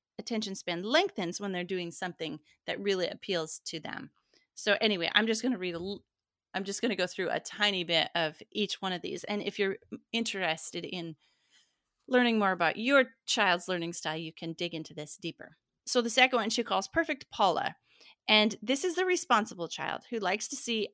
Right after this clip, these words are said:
everything's done correctly. She likes things to be clearly structured, planned,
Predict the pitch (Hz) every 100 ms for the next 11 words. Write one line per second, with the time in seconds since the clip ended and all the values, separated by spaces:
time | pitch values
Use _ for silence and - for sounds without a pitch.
0 | _ 214 226 226 220 190 185 170 165 165
1 | - 170 143 - - - 214 175 160 -
2 | - 190 180 175 - 180 170 - - 165
3 | - - - 339 - 311 302 285 - -
4 | _ - 269 254 247 247